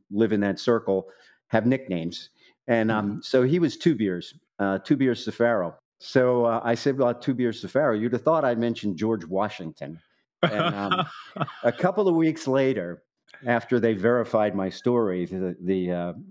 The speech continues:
Speaker 1: president of the union came over and he said, uh, "Kid, you're not gonna shape up today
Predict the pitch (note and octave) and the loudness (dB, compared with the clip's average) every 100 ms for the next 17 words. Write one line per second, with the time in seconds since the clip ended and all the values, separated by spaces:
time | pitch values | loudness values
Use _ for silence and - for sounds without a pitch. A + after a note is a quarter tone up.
0 | - _ - C#3+ C#3 B2 A2+ F#2+ F#2+ C3+ | -20 _ 0 2 4 2 0 0 2 2
1 | D3 G2 F2 G2 F#2 F#2 F2 F#2 F2+ _ | 2 0 0 0 0 0 -2 -4 -6 _
2 | _ _ _ - G#2 - A2 G2+ G2 F#2+ | _ _ _ 0 0 2 0 2 2 0
3 | - C3+ G#2+ A#2+ B2+ G2 - A2 G2+ A2 | 0 0 2 0 0 -4 0 0 2 0
4 | - G2+ F2 D#2+ | -2 -2 -2 -2